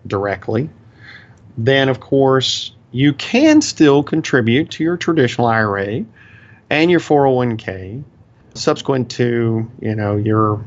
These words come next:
thresholds that you could meet at some point. But the good news is you can still convert your contributions to a traditional I R A and a four oh one K to a Roth just by paying the taxes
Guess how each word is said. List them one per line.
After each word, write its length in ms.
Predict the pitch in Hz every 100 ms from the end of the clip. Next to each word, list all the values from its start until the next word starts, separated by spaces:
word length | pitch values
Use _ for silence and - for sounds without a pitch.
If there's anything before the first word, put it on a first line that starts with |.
| -
thresholds 760 | - 120 113 - 107 107 104
that 200 | - 98 98
you 140 | 101
could 300 | 104 104 98
meet 340 | 95 92 92
at 160 | - 101
some 260 | - 90 87
point. 480 | - 170 127 - - - - - - - - - - - - -
But 140 | 143
the 80 | -
good 200 | 151 185
news 300 | 160 135 110
is 520 | 110 107 110 110 - _ _ -
you 200 | 135 165
can 340 | 165 170 160
still 400 | 160 - 147 147
convert 1120 | 143 - 160 156 156 160 208 208 - - - - _ _ -
your 120 | 131
contributions 1080 | 123 - 120 117 - 107 107 104 113 120 143
to 260 | - 110 107
a 60 | 104
traditional 500 | - 117 113 - 110
I 120 | 104
R 200 | 101 101
A 280 | 107 147 - - - - -
and 280 | 135 180 214
a 40 | 175
four 240 | 131 127
oh 80 | 120
one 220 | 117 110
K 360 | - 104 104 117
to 260 | - 220
a 80 | 240
Roth 480 | 131 - - - - _ _ _ _ - _ _
just 400 | - 165 180 -
by 160 | 226 269
paying 540 | - 101 95 104 160
the 120 | 214
taxes 1160 | 214 - - 98 95 - - 120 170 127 -